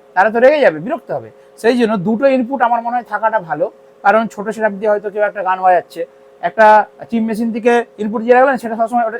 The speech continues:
ঘাটটা চেঞ্জ করে দিলেন, এ, চিপ মেশিন থেকে কন্টিনিউ বাজতে থাকলো। সেই সময় আপনারা মোবাইলে গানটা রেডি করলে, চালু করে, তারপর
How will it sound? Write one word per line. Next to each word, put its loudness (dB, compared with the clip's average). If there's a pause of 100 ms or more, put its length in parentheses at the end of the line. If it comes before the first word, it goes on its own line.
(120)
ঘাটটা -2
চেঞ্জ 2
করে 4
দিলেন, -2 (380)
এ, -2
চিপ -2
মেশিন -2
থেকে -2
কন্টিনিউ 0
বাজতে 0
থাকলো। 0 (500)
সেই 4
সময় 0
আপনারা 4
মোবাইলে 0
গানটা 0
রেডি -6
করলে, 2
চালু 0
করে, 4
তারপর 2